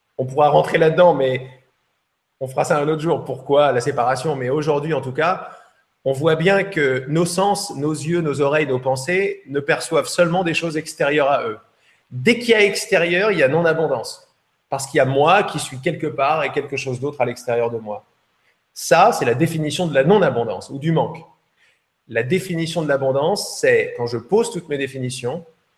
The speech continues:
l'amour est abondant, c'est-à-dire que dans l'amour, il n'y a plus de séparation,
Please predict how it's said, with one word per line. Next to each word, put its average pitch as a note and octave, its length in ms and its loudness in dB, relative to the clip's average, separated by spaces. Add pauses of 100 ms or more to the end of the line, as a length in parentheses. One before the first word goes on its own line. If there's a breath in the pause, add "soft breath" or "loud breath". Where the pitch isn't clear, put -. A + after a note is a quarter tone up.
(2750)
l'amour D#3 440 6
est C3+ 100 4
abondant, B2+ 420 4
c'est-à-dire C3 500 -2
que A#2 60 -6
dans C3+ 200 0
l'amour, C#3 500 0 (1160)
il A2 120 -10
n'y G#2 60 -4
a - 60 -2
plus F#3+ 240 -8
de - 40 -10
séparation, B2+ 840 0